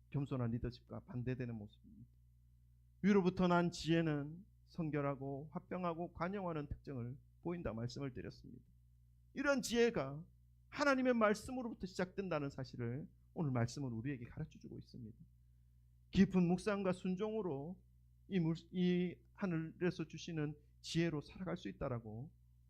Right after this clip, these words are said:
제시해 드렸습니다. 여러분, 우리 남아있는 우리의 인생이 얼마나 될지 모르지만, 그런데 참 제가 이 말씀을 준비하면서 '아, 이거 참 쉽지 않다.'는 그런 마음들을 가집니다.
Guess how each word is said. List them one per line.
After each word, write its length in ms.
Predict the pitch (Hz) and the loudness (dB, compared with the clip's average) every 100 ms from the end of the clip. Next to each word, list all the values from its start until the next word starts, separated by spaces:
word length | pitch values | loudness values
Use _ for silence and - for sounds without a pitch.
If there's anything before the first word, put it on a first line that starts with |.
| - | -8
제시해 760 | 135 135 123 110 - 123 117 117 | -6 -6 -6 -8 -6 -4 -4 -4
드렸습니다. 560 | 113 123 123 - 123 - - - _ - - - - - | -8 -8 -8 -14 -16 -18 -20 -20 _ -20 -20 -20 -20 -4
여러분, 460 | 135 123 131 123 - _ | -2 0 -2 -6 -12 _
우리 440 | 135 131 135 143 185 - - _ _ - | -2 2 2 2 -4 -8 -20 _ _ -2
남아있는 580 | 180 185 170 156 156 - | 2 4 4 4 0 0
우리의 320 | 135 160 147 | -2 0 0
인생이 300 | 127 160 135 | 2 2 2
얼마나 340 | 135 160 185 | 2 2 4
될지 240 | 180 175 135 | 4 2 -2
모르지만, 560 | 113 123 131 113 113 - - - - - - - - - 277 - | -6 -8 -6 -6 -8 -12 -20 -20 -20 -20 -20 -20 -20 -12 -10 -8
그런데 260 | - 247 220 | -2 0 0
참 340 | - 127 202 | -2 -4 -2
제가 220 | 156 165 180 | 2 4 4
이 80 | |
말씀을 360 | 185 156 180 175 | 4 2 0 -4
준비하면서 760 | 135 139 165 165 170 139 117 | -4 -4 -4 -6 -6 -6 -6
'아, 100 | 120 | -4
이거 400 | 175 220 240 247 247 | -4 -4 -2 -2 -4
참 240 | - 214 | -8 -8
쉽지 400 | - - - 262 | -8 -14 -8 -4
않다.'는 1700 | 240 269 - 147 135 135 117 127 - - - - - - - 196 220 | -2 -4 -4 -4 -2 -2 -4 -8 -18 -20 -20 -20 -20 -20 -2 2 6
그런 340 | 202 233 233 | 8 6 6
마음들을 500 | 170 147 190 165 135 | 2 2 0 0 -2
가집니다. 540 | 131 180 170 117 101 | -2 -4 -4 -6 -6